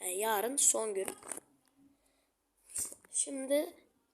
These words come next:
Godzilla etkinliğinde güzel oynanabilecek bir karakter seçeceğim. Ee, Godzilla etkinliğinde Surge,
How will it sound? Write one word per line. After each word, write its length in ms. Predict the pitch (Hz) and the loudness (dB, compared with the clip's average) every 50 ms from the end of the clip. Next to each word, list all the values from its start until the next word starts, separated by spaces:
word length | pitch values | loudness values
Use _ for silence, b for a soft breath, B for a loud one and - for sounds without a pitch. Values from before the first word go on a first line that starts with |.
| _ _ _ _ | _ _ _ _
Godzilla 580 | 226 - - 226 220 226 240 262 294 320 311 285 | -4 2 6 6 6 8 6 6 6 6 6 4
etkinliğinde 920 | 254 262 - - - 254 240 240 233 233 233 226 226 226 220 285 311 320 311 - - _ - - _ _ - | 4 4 0 0 0 0 2 2 2 2 2 2 0 4 4 6 6 6 2 -6 -16 _ -20 -20 _ _ -6
güzel 340 | 208 220 208 247 254 254 240 | 4 6 6 6 8 6 4
oynanabilecek 1120 | 226 220 220 220 220 220 214 220 220 214 220 214 220 214 - 233 247 247 247 - - - - - | 2 2 2 2 2 2 0 0 -2 -2 -2 2 4 4 6 6 4 2 -2 -6 -14 -20 -20 -20
bir 60 | - | -10
karakter 420 | - 214 196 196 190 - - 190 | -6 -6 -6 -6 -6 -6 -6 -2
seçeceğim. 480 | 196 - 196 190 190 196 202 247 269 277 B B B B B B B B B B B B B _ _ - | -2 -2 0 0 -2 -2 -2 -4 -6 -8 B B B B B B B B B B B B B _ _ -4
Ee, 180 | 208 208 202 202 - - _ _ _ _ _ _ _ _ _ - | -2 -2 -2 -2 -8 -18 _ _ _ _ _ _ _ _ _ -4
Godzilla 420 | 226 233 226 - 320 302 330 330 | -2 -2 -2 -2 0 2 4 4
etkinliğinde 580 | 320 320 - 285 269 277 269 269 262 262 302 302 | 2 2 -2 -4 -2 -2 -2 -4 -4 -4 -2 -2
Surge, 680 | - - - - - - 226 214 226 262 262 - | -2 -2 -4 -6 -2 2 4 4 4 4 0 -2